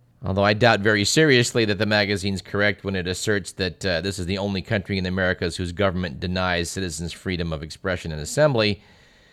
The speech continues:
Nevertheless, uh, <laughs> uh, this is just not right.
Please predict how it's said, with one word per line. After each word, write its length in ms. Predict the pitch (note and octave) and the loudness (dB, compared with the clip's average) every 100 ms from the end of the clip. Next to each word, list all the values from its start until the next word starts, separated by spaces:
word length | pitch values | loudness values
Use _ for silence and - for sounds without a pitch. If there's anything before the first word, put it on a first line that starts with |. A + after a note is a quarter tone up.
| _ _ _ | _ _ _
Nevertheless, 720 | - C#3+ C3+ A2+ G#2 G#2 - | 0 4 6 6 6 4 2
uh, 380 | G#2+ G2 F#2 F2+ - | 2 4 2 0 -6
<laughs> 120 | - A2 | -10 -6
uh, 580 | F2 E2+ E2 E2 G#1+ - - - | -6 -6 -6 -8 -12 -14 -16 -14
this 280 | G2 A#2+ G2+ | -4 -4 -4
is 120 | F2 | -4
just 180 | F2 D#2+ | -4 -2
not 240 | E2 A#1+ | -2 -2
right. 320 | D2 C#2+ D2+ | -4 -4 -4